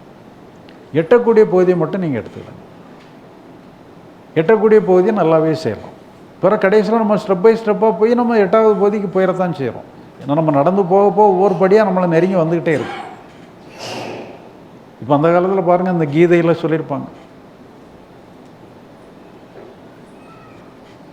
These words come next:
"பலன் மேல பற்று வைக்காத, கடமையை செய்."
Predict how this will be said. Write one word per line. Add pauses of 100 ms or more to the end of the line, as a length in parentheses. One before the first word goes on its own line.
(180)
"பலன்
மேல
பற்று
வைக்காத, (1300)
கடமையை
செய்."